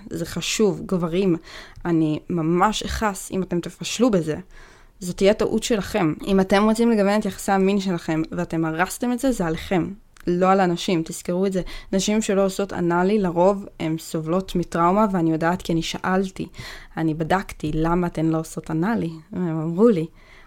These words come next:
או שזה לא היה כיף, או שזה היה כואב ברמה חריגה. מה עשיתם? למה אתם מטומטמים?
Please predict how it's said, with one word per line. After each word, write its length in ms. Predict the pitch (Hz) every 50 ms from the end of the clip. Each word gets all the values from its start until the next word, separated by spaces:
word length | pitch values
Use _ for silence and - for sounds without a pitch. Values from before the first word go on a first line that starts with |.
| - - -
או 80 | 196
שזה 300 | 190 - 220 208 170 180
לא 80 | 160 170
היה 180 | 180 170 175 175 - -
כיף, 500 | - - 170 196 214 - - - - - - -
או 80 | 185
שזה 260 | 175 - 196 190 180
היה 120 | 165 165 165
כואב 300 | - - 190 165 165 165 175
ברמה 280 | 208 180 180 165 156
חריגה. 460 | - - - 175 185 190 254 277 277 185 160 - - - - - - - _ _ _ - - _ - - _ - - -
מה 200 | - 185 180 220
עשיתם? 640 | 262 - - 381 381 381 - 262 196 180 - 185 196 202 _ _ - - - -
למה 260 | - 208 196 196 262
אתם 160 | 285 277 302 320
מטומטמים? 840 | 339 330 330 330 320 320 - 302 311 392 523 453 214 175 175